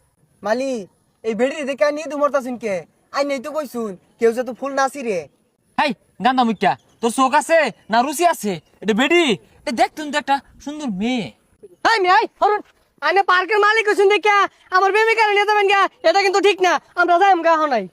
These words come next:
Speaker 2: এই, গেলে গা জরিমানা হইব, ফুল ছিঁড়ছে।
Speaker 3: এই মিয়া, ছাড়ুন, ও না, এত মতো বাড়ি মারাম।
Speaker 2: ও, গেল গা। হ্যাঁ, ছাতা ভরা,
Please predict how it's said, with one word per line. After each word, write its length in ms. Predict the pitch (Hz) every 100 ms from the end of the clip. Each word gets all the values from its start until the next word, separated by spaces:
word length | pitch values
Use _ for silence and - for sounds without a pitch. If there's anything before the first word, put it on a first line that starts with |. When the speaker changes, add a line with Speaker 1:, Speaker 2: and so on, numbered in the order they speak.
| _ _ _ _ - 247
Speaker 2:
এই, 80 | 330 262
গেলে 160 | 330 320
গা 60 | 285
জরিমানা 280 | 294 302 302 269
হইব, 140 | 247 233 - -
ফুল 140 | 254
ছিঁড়ছে। 260 | 247 - 185 - _ _ _ -
Speaker 3:
এই 60 | 415 403
মিয়া, 120 | 359 392
ছাড়ুন, 220 | 440 466 - - 370
ও 40 | 339 392
না, 40 | 370
এত 80 | 359
মতো 120 | 370 370
বাড়ি 140 | 415 415
মারাম। 240 | 349 302 285 _ _ _ _ _ _ _ _ -
Speaker 2:
ও, 120 | 160 180 170 160
গেল 140 | 214 208 202
গা। 120 | 208 165 - _ _ _ -
হ্যাঁ, 120 | 427
ছাতা 180 | 381 370
ভরা, 180 | 339 320